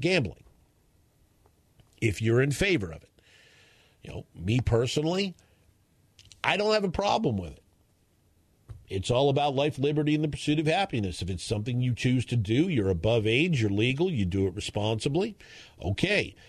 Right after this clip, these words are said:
Now, we do know there are acts out there that not everybody does responsibly. But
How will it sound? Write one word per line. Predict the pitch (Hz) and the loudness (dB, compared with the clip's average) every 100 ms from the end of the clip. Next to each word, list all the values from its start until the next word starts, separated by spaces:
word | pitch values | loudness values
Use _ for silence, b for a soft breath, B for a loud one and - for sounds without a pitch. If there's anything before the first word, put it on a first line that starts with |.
| B | B
Now, | - 90 | -4 0
we | 107 | 2
do | 95 120 | 2 4
know | 117 120 | 4 4
there | 127 123 120 | 4 4 2
are | |
acts | 113 120 113 135 | 2 0 0 0
out | 117 107 | 0 2
there | 110 151 | 2 2
that | 175 | 0
not | 104 101 | -2 -2
everybody | 104 104 104 98 107 107 | 0 0 2 2 2 0
does | 95 101 117 185 180 - - _ _ _ _ - | 0 2 2 0 -4 -10 -14 _ _ _ _ -4
responsibly. | 160 220 247 - 214 147 - _ B B B B B | -2 0 0 -2 -4 -6 -12 _ B B B B B
But | - 101 160 | -2 0 -2